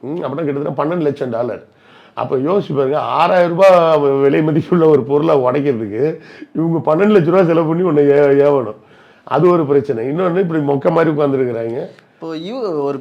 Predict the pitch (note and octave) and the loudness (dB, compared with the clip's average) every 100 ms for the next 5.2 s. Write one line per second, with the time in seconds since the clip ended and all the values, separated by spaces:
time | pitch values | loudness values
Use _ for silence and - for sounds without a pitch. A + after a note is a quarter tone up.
0 | B2+ F#3+ C4+ C4+ A#3 A3+ A#3 G3 G3+ G#3+ | -2 2 2 0 -2 -2 -2 -2 0 0
1 | G#3 G3+ F#3+ F#3+ F#3+ F#3+ G#3+ G3+ F#3+ D#3 | 0 -6 -2 0 0 0 -2 -2 -4 -4
2 | D3+ C3+ B2 B2+ D#3+ F#3 G3+ E3+ A3 A3 | -6 -4 -4 -4 -2 -2 0 0 2 0
3 | E3 C#3+ G#2 D#2+ - - A#2 A#2+ A#2 E3+ | 2 2 0 -8 -16 -14 -8 -6 -2 -2
4 | G#3+ F3+ D3 C3 A#2 C#3 D3+ D3+ D#3+ D3 | -2 -2 0 0 0 0 2 0 0 0
5 | A2+ F2+ | -2 -10